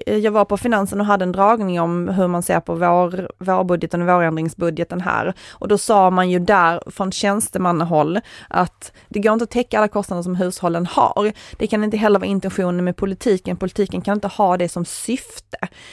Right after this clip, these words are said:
Eh, men det tror jag inte kommer att stoppa partierna från att ändå försöka göra det.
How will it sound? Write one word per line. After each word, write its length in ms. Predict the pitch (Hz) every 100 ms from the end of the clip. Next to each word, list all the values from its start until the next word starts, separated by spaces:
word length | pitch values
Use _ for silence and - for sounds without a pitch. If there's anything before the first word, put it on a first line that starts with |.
| -
Eh, 180 | - 190 -
men 260 | 220 226
det 180 | 240 220
tror 220 | - 247
jag 100 | 240
inte 200 | 233 226
kommer 480 | 220 208 196 190 185 - 202
att 60 |
stoppa 680 | - - 220 262 - - 196
partierna 540 | 254 262 190 170 170
från 220 | 175 175
att 120 | 170 -
ändå 340 | 202 185 185
försöka 400 | 180 185 185 185
göra 460 | 180 180 190 196 180
det. 260 | - -